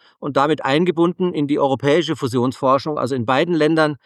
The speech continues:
wird an der Fusion geforscht. In der Schweiz sogar mit einem eigenen Großexperiment in Lausanne an der E P F L. Also beide Länder sind, äh, in der Fusionsforschung vollkommen integriert in Europa.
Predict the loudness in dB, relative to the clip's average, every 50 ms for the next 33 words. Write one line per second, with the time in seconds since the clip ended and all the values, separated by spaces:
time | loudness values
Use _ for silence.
0 | _ _ _ -2 -2 -2 0 0 0 0 0 0 -2 -4 -2 0 2 2 2 0
1 | -2 0 2 2 2 2 2 -2 -6 -10 -10 -8 -4 -2 0 2 2 2 2 2
2 | 2 2 2 2 2 0 0 -2 -4 0 2 2 2 2 0 -2 -2 -2 -2 -2
3 | 0 0 2 2 2 2 2 2 2 2 0 -2 -2 -2 0 2 2 2 2 0
4 | -2 -2 -2 -2 0 2 2 2 2 2 2 0 -2 -2 -2 -2 -2 -2 -2 -4
5 | -2 0 2 2 4 4 2 2 2 0 -2 -4 -6 -6 -4 -2 -2 -4 -4 -4
6 | -2 -2 -2 0 2 2 2 2 2 0 -6 -4 -2 -2 0 0 0 0 2 2
7 | 2 2 2 2 4 4 4 2 2 2 2 0 0 0 0 0 2 2 2 2
8 | 0 -2 -2 -2 -2 0 0 0 0 0 2 2 2 2 0 -4 -4 -2 -2 -2
9 | 0 0 0 -2 -2 -4 -4 -8 -8 -8 -4 -2 -2 -2 -2 -2 -4 -4 -4 -6
10 | -6 -8 -8 -12 -14